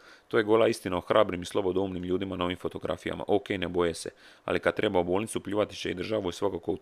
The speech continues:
stožeru radi deset mjeseci, dan i noć. Bestidna rulja, točka. Ne bi rekao bestidna rulja, ali dosta ovoga, s ovim se slažem. <laughs> Možda je direktno H R zapravo moj dream portal i, e, svjedočite momentu u kojem sam se ja odlučio učlaniti u Domovinski pokret. Inače, njihova kratica je D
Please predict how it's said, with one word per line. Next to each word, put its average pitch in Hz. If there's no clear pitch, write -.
stožeru 92
radi 92
deset 92
mjeseci, 90
dan 90
i 82
noć. 85
Bestidna 85
rulja, 87
točka. -
Ne 95
bi 87
rekao 82
bestidna 85
rulja, 104
ali 87
dosta 95
ovoga, 87
s -
ovim 87
se -
slažem. 87
<laughs> 135
Možda 117
je 98
direktno 101
H 104
R 98
zapravo 98
moj 95
dream 90
portal 92
i, 85
e, -
svjedočite 92
momentu 90
u 82
kojem 87
sam 82
se -
ja 90
odlučio 87
učlaniti 82
u 80
Domovinski 85
pokret. -
Inače, -
njihova 85
kratica 87
je 82
D 87